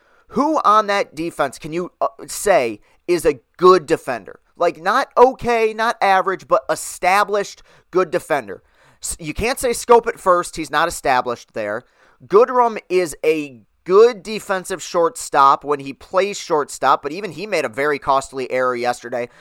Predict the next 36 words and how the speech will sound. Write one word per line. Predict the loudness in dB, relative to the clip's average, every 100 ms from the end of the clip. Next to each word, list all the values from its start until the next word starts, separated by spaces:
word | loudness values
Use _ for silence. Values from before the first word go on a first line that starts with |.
| -20
Jacoby | -2 0 0
Jones | 0 -2 -2 -4
isn't | -10 -6
good | -4
defensively | -2 -2 -4 -4 -6 -6
anymore. | -8 -4 0 2
I | 2
don't | 0
know | 0
what | 2
happened | 2 0 -2
there. | -4 -4
Victor | -4 -4 0
Reyes | 2 2 0
isn't | -6 -8 -8
good | -8 -6
defensively. | -8 -8 -10 -6 -6 -6 -12 -16
Akil | -10 -2 2
Baddoo | 6 4 2 -4 -4 -8
could | _ -6 -2 -2 -4
be, | -8 -4
but | -4
he's | -6 -4
not | -2 -2
established. | -4 0 2 2 -2 -2
Like | 0
I | 0
said, | -4 0 -2 -2 -12 0
Wilson | 2 2 4
Ramos | 4 4 2
and | -4
Grayson | -6 -6 -6 -2
Greiner | 0 2 2
are | 2 0
both | 0 -2 -2
terrible | -10 0 4 6 4 0 -6